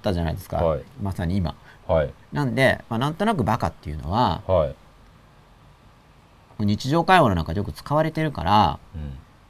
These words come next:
Speaker 1: まあ、バカってどんな意味かなって感じてみましょう。
Speaker 2: はい。
Speaker 1: な-、で、どんな意味なのか、そもそも。多分これも幸せとかと一緒で、
Speaker 2: はい。
Speaker 1: 意外と無定義語になってるんですよ。バカって単語自体が。
Speaker 2: うん。うん、うん。
Speaker 1: 例えば、「お前バカだよね」とかって誰かに言われたとしても、
Speaker 2: うん。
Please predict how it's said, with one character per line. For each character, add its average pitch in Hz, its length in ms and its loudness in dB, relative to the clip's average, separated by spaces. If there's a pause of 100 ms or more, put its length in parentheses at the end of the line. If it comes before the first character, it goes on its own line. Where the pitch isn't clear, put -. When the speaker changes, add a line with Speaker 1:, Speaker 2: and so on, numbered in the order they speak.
Speaker 1:
ま 156 160 0
あ、 147 60 -4 (220)
バ 170 220 0
カ 175 140 8
っ 104 80 6 (280)
て 107 100 0
ど 131 140 4
ん 143 60 2
な 117 80 4
意 104 40 4
味 92 120 0
か 92 120 -4
な 117 220 2
っ 123 60 -2
て - 160 -6
感 139 260 -2
じ 135 80 -6
て 135 120 -2
み 123 120 0
ま 117 140 -4
し - 100 -6
ょ 73 240 0 (260)
う。 - 40 -4
Speaker 2:
は 73 120 0
い。 65 60 -10 (180)
Speaker 1:
な-、 107 160 -2
で、 135 120 -4
ど 139 280 0
ん 370 40 -4
な 185 60 -2
意 - 20 2
味 104 80 0
な 87 80 0
の 82 80 -2
か、 82 100 -8
そ 98 100 -8
も 87 80 -6
そ 85 80 -10
も。 85 60 -8
多 240 140 -4
分 143 100 -4
こ - 140 -4
れ 202 80 0
も 220 100 -2
幸 - 300 4
せ 277 100 -4
と 285 80 -2
か 294 120 -2
と - 100 -6
一 87 80 -6
緒 92 160 -6
で、 104 320 4 (100)
Speaker 2:
は 73 300 -6
い。 143 60 -2
Speaker 1:
意 - 20 0
外 247 180 -2
と 262 80 -4
無 226 140 -2
定 226 160 2
義 214 120 2
語 208 120 2
に 196 80 0
な 202 60 0
っ 202 40 -4
て - 160 -2
る 101 60 0
ん 87 40 -2
で 82 60 -2
す - 120 -10
よ。 65 160 -6 (300)
バ 123 160 4
カ 90 120 2
っ 78 40 -2
て 95 120 -8
単 82 160 -6
語 82 80 -6
自 82 100 -12
体 71 180 -10
が。 - 100 -16
Speaker 2:
う 87 40 -6
ん。 - 20 -4
う 82 40 -2
ん、 - 20 -4 (720)
う - 20 -14
ん。 180 40 -6
Speaker 1:
例 214 80 0
え 185 60 0
ば、 127 100 2
「お 104 40 2
前 143 160 2
バ 156 120 0
カ 107 140 0
だ 78 80 -2
よ 67 100 -6
ね」 101 220 -2
と - 100 -12
か 82 60 -6
っ - 20 -8
て 82 80 -8
誰 92 200 -2
か 80 120 -8
に 80 60 -6
言 82 60 -6
わ 87 80 -2
れ 85 80 -4
た 87 100 -6
と 69 100 -12
し - 60 -16
て 101 100 -10
も、 135 280 0
Speaker 2:
う 82 40 -8
ん。 76 160 -6